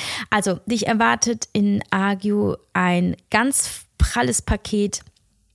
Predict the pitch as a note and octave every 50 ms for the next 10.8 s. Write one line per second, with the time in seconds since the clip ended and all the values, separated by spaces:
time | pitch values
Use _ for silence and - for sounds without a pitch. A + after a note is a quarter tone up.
0 | _ _ _ - - - - - G#3+ G#3 - - - - - - - A3+ G#3 A3
1 | G#3 - - - - - B3 A3+ - A3+ A3+ G3+ F#3+ A3 G3 A3 G3 - - A3+
2 | G#3 G#3 G3+ G3+ G3 G3 - - G3+ G3 G3 G3 - - - C#4 C4 - A#3+ A3
3 | F3+ G3+ G#3 G3+ G3+ G3 - - G#3 G#3 - - G3+ G3 - - F#3+ F#3 F#3 F#3
4 | F#3 F#3+ - - - - - - - - - - - - - - G#3 G3 F#3+ F#3+
5 | G3+ G#3+ G3+ G3+ - G3+ G3 - - G#3+ F#3+ G3 F#3 - G3 F#3+ - - - G3+
6 | G3 F#3 - F3+ F3+ F3 F3+ F3+ F3+ - - - _ - - G#3 G3+ G3 G3 G3
7 | G3 G#3 - - - F#3+ F#3+ G#3 - - G3+ G3+ G3+ - - - - - A3 -
8 | - - G#3+ G3+ - - F#3+ F#3 F#3 - - - G3 F#3+ G3 F#3 F#3 G3+ G3 -
9 | - G#3 F#3+ F#3 F#3+ F#3 F#3 F#3+ - - - - - - - - - - - -
10 | - C#4 - - - G#3+ G3 F3 E3+ F3+ F3+ F3 F#3+ A#3+ E4